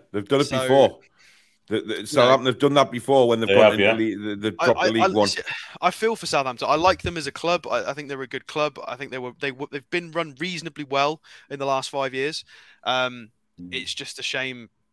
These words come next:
Speaker 2: kind of what's happened this season. I think it's the board's fault. Not, not. <sighs> Although you, you've gotta, obviously, some of the blame's gotta go to the players, of course. But, eh.
Speaker 3: I'm
Speaker 2: Uh,
Speaker 3: surprised,
Speaker 2: might as well
Speaker 3: uh,
Speaker 2: show
Speaker 3: surprised Lianco isn't on that, on that team sheet 'cause he had a storming game against Arsenal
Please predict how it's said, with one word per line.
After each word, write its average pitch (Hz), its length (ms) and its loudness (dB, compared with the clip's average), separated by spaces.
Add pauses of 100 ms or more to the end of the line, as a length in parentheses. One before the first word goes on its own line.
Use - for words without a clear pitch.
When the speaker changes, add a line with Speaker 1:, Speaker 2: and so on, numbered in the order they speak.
Speaker 2:
kind 131 220 -6
of 123 80 -12
what's - 140 -10
happened 123 280 -12
this 120 100 -8
season. 123 300 -8
I 120 80 -6
think 123 160 -16
it's - 140 -16
the 117 80 -14
board's 123 360 -10
fault. 123 320 -6 (480)
Not, 127 300 -10
not. 123 220 -18 (160)
<sighs> - 320 -18
Although 135 220 -6
you, 117 200 -10
you've 123 200 -16
gotta, 131 200 -4
obviously, 113 340 -8
some 123 200 -10
of - 20 -14
the 104 80 -12
blame's 104 300 -8
gotta 104 160 -12
go 101 120 -8
to - 120 -16
the 107 80 -16
players, 98 360 -6
of - 80 -20
course. 98 400 -12
But, 101 200 -10 (580)
eh. 143 140 -4 (1120)
Speaker 3:
I'm 139 100 2
Speaker 2:
Uh, - 40 0
Speaker 3:
surprised, 139 340 4
Speaker 2:
might 139 120 4
as 135 100 10
well 123 120 6
Speaker 3:
uh, 120 140 -12
Speaker 2:
show 113 400 -16
Speaker 3:
surprised 143 300 2
Lianco 131 440 4
isn't 101 120 -2
on 98 80 -2
that, 95 160 0 (100)
on 98 100 -6
that 90 180 -6
team 90 220 -6
sheet 90 220 -8
'cause - 80 -20
he 98 80 -6
had 101 120 0
a 95 40 -8
storming 131 400 -6
game 101 160 -2
against 95 220 -12
Arsenal 92 440 -8